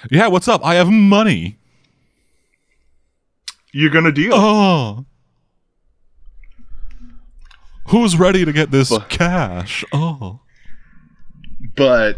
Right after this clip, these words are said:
Speaker 2: like, like,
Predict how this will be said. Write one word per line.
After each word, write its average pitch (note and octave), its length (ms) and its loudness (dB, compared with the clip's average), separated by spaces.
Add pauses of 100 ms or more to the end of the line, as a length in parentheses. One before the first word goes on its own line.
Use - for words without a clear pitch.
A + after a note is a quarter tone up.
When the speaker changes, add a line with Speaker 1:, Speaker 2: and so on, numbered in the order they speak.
Speaker 2:
like, A2 380 -4 (2500)
like, E3 180 -4